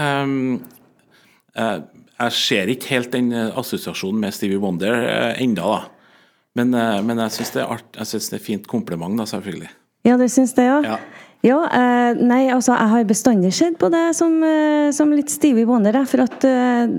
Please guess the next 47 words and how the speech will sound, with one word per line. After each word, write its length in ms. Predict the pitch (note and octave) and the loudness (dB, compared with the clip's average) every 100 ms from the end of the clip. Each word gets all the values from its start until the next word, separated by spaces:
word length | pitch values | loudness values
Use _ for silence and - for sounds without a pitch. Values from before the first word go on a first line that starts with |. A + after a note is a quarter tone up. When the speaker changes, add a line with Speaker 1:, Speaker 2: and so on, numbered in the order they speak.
| - G3+ | 0 2
Speaker 2:
du 120 | A3 | 2
har 140 | G#3 | 2
en 140 | A#3 A3+ | 2 2
fantastisk 680 | A#3 A#3+ B3 - - A3+ - | 2 2 2 0 0 0 0
stemme. 340 | - B3+ A#3+ B3 - - - - - | 0 2 2 -2 -10 -20 -20 -10 0
Og, 80 | B3 | 2
eh, 720 | B3 A#3+ A#3+ A#3 A#3 A3+ A3+ | 4 2 2 2 2 2 0
jeg 320 | - - - | -2 -10 0
har 140 | A3+ | 2
hørt 180 | A#3 A#3+ | 4 2
deg 100 | F#3+ | 0
sunge, 280 | - G#3+ G3 | 2 2 4
eh, 1160 | E3+ F3+ F#3 F#3 F#3 F#3 E3+ - G#2+ - - - | 4 4 4 4 2 0 0 0 2 2 2 2
litt 180 | G3+ G3 | 2 2
mer 120 | F#3 | 2
sånn 200 | F#3+ F3+ | 2 2
funky 500 | G#3 F3 - F3+ F3 | 2 0 0 0 2
greier 360 | F#3 G#3 F3+ E3+ | 2 2 2 0
og 60 | |
sånn, 200 | E3+ A3 | 0 2
og 120 | F#3+ E3+ | 2 2
det 160 | E3+ | 0
er 40 | D#3+ | 0
jo 60 | |
så 220 | D3+ F#3 | 0 0
herlig, 260 | E3+ F3 D#3+ | 2 2 2
vet 140 | G#3 | 0
du. 60 | - - - | -4 -16 -8
Speaker 1:
Ja, 160 | A2 C#3 - _ - | -8 -8 -14 _ -6
det 80 | A#2+ | -4
er 40 | |
artig 220 | A#2 - G2+ | -4 -2 -4
også. 140 | B2+ - - | -4 -10 -4
Det 100 | B2+ | 2
er 40 | |
Speaker 2:
Ja. 60 | F#3+ | 2
Speaker 1:
artig 60 | A3 | 2
å 40 | B2+ | -4
holde 60 | |
på 80 | - | -6
med. 100 | A2+ - - - | -8 -8 -18 0
Speaker 2:
Ja, 140 | A#3+ C4 | 2 4
ikke 180 | C4+ - | 0 2
sant? 200 | D#4 D4 | 2 4
Det 120 | B3 | 4
er 80 | A#3+ | 4
dritartig. 600 | C#4 D4 F#3+ D#3 A#3 | 4 2 0 2 2